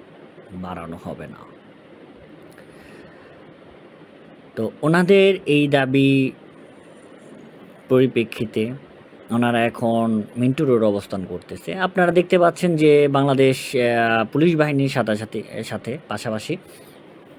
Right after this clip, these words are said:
বাংলাদেশ আনসারও ওনাদের পাশে আছে। এছাড়াও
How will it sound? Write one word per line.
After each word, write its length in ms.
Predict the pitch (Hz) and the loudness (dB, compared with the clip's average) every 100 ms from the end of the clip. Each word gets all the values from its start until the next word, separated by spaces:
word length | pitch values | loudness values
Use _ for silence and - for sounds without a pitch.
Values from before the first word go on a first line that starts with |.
| - - - - - - | -20 -20 -20 -20 -20 -6
বাংলাদেশ 600 | 131 139 131 127 - - - - - - - - - - - - - - - - - - - - | -2 0 0 -2 -4 -18 -20 -20 -20 -20 -20 -20 -20 -20 -20 -20 -20 -20 -20 -20 -20 -20 -20 -8
আনসারও 640 | 131 127 - 139 127 123 110 - | -4 -2 0 0 2 0 -2 -6
ওনাদের 320 | 110 110 107 98 - - | -4 -2 -4 -6 -14 -14
পাশে 260 | 98 - 104 | -12 -10 -10
আছে। 320 | 98 - - - - - - - | -12 -12 -14 -16 -20 -20 -20 -14
এছাড়াও 520 | 107 107 117 104 101 | -12 -6 -4 -2 -4